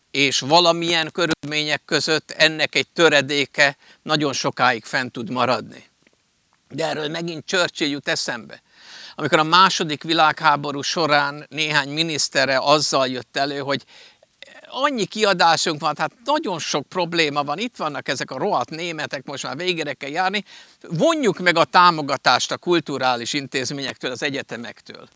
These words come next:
Akkor Churchill azt mondta, hogy jó, értelek, nagyszerű ötlet, de akkor miért érdemes harcolni? Na,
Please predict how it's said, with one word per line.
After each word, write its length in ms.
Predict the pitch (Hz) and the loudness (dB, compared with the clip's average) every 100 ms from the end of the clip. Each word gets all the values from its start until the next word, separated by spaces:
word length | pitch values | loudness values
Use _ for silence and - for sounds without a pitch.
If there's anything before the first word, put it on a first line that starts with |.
| _ _ _ _ _ | _ _ _ _ _
Akkor 220 | 131 139 | -10 -2
Churchill 380 | 208 226 - 180 | 4 4 4 2
azt 180 | 190 | 2
mondta, 280 | 202 165 175 | 0 -2 0
hogy 260 | 160 160 - _ _ _ | 2 0 -4 _ _ _
jó, 200 | 220 254 | 0 0
értelek, 640 | - 240 247 - 160 139 139 | 2 4 2 4 2 2 0
nagyszerű 480 | 208 226 - 180 175 | 0 -2 2 2 4
ötlet, 420 | 175 - 165 - _ _ _ _ _ _ _ | 0 -2 -6 -6 _ _ _ _ _ _ _
de 240 | 208 165 | -6 2
akkor 340 | 208 - 220 202 | 2 2 2 2
miért 520 | 240 285 226 175 - | 2 0 2 2 2
érdemes 560 | 175 165 175 170 170 - | 2 2 0 0 -4 -2
harcolni? 880 | 196 170 139 - 113 110 - - - _ _ _ _ _ _ _ _ _ _ _ | 2 2 2 -8 -10 -12 -18 -20 -20 _ _ _ _ _ _ _ _ _ _ _
Na, 260 | 139 139 | -4 -4